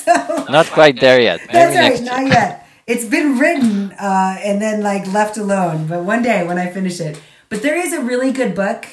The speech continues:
Speaker 1: Um, I don't remember the author, so I'll make sure that I give it to you for the show notes. But it's called Mindful Tech. So, and it's very specifically, like, mindful leadership in the tech industry. So I appreciate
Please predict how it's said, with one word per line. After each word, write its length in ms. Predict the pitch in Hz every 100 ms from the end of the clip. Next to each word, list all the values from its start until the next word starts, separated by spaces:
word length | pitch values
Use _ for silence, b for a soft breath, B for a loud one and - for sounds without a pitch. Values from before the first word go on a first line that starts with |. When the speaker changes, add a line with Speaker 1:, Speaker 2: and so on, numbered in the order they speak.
| -
Speaker 1:
Um, 440 | 190 180 180 180 -
I 120 | 202
don't 240 | 165 254 277
remember 300 | 262 226 220
the 100 | 202
author, 480 | 180 185 185 185 185
so 440 | - 175 170 170
I'll 220 | 170 185
make 200 | 202 202
sure 240 | - 202 190
that 140 | 175
I 120 | 175
give 180 | 170 180
it 120 | 180
to 120 | -
you 60 | 175
for 140 | 165
the 120 | 170 170
show 280 | - 170
notes. 420 | 170 165 160 - b b b
But 100 | 202
it's 100 | 196
called 260 | 190 196 170
Mindful 600 | 170 180 214 214 202 180
Tech. 560 | - 170 254 - - _ _ _ -
So, 300 | 226 220 214
and 140 | 233
it's 140 | 220 196
very 220 | 254 302
specifically, 720 | - 233 226 233 220 196 185
like, 240 | 175 160
mindful 400 | 170 185 190 190
leadership 420 | 175 175 170 170 160
in 80 |
the 100 | 156
tech 320 | 151 - 185 170
industry. 560 | 151 147 151 147 143 b -
So 160 | 202
I 220 | 190 190
appreciate 560 | 202 202 196 151 170 165